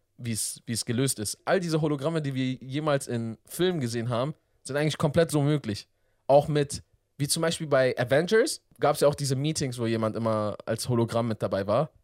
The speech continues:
Auch komplett möglich. Ist halt bloß, wurde ausgelassen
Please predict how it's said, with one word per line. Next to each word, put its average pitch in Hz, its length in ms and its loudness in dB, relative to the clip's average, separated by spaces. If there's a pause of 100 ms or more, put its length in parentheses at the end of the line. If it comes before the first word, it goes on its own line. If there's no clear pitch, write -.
(240)
Auch 147 180 6
komplett 139 340 0
möglich. 143 540 -6
Ist - 160 -6
halt 131 120 -2
bloß, 139 360 -2 (360)
wurde 139 300 0
ausgelassen 113 760 0